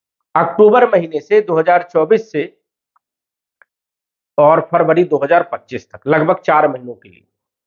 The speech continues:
तो ये आपके लिए बढ़िया है। बढ़िया इसलिए है क्योंकि ये पिछले भाव के फल देंगे, लाभ भाव के फल देंगे। तो फरवरी तक जो है बृहस्पति की स्थिति आपके लिए बेहतर है और बृहस्पति आपकी कुंडली में कैरियर के मालिक है।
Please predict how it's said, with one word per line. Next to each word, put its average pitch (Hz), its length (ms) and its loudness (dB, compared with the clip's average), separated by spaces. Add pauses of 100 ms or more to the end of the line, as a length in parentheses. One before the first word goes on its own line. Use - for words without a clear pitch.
(180)
तो 185 60 2
ये 220 160 2
आपके 226 340 0
लिए 233 160 2
बढ़िया 151 360 2
है। 190 240 -6
बढ़िया 170 280 2
इसलिए 214 340 -2
है 240 60 4
क्योंकि 214 280 -4
ये 196 140 4 (680)
पिछले 220 340 2
भाव 147 260 2
के 151 140 -20
फल 131 200 -8
देंगे, 107 280 -16
लाभ 170 380 2
भाव 135 220 -4
के 131 140 -18
फल 117 180 -12
देंगे। 98 240 -20 (420)
तो 160 60 0
फरवरी 196 480 0
तक 196 220 -4
जो 170 80 -4
है 190 80 -2
बृहस्पति 143 600 -6
की 165 140 -6
स्थिति - 300 -6
आपके 135 280 -2
लिए 139 120 0
बेहतर 104 380 -4
है 120 100 -8 (480)
और 175 140 4
बृहस्पति 190 600 0
आपकी 208 280 -2
कुंडली 185 320 0
में 196 160 -2
कैरियर 165 500 2
के 147 140 -8
मालिक 98 320 -14
है। - 120 -20